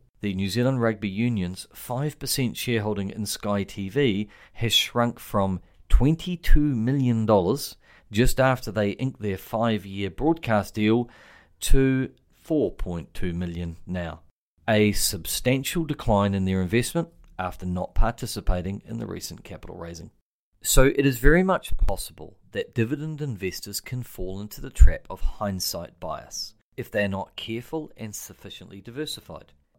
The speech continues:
Dividend stocks, through their nature, are typically not growth-focused because a company that is growing fast and aggressively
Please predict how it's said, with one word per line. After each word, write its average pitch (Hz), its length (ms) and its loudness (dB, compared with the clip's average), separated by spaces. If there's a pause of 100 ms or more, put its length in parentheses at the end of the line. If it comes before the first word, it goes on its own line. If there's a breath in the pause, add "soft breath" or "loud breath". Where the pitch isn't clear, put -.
(120)
Dividend 180 440 4
stocks, - 480 -2
through 120 260 -4
their 113 160 -4
nature, 117 600 -10 (240)
are 120 80 -10
typically 120 500 -6
not 95 240 -6
growth-focused 95 840 -6 (180)
because 113 320 -4
a 110 40 -12
company 135 800 -2 (360 soft breath)
that 104 240 -2
is 98 140 -10
growing 104 760 -4 (160)
fast - 720 -16
and 101 100 -14
aggressively 92 840 -8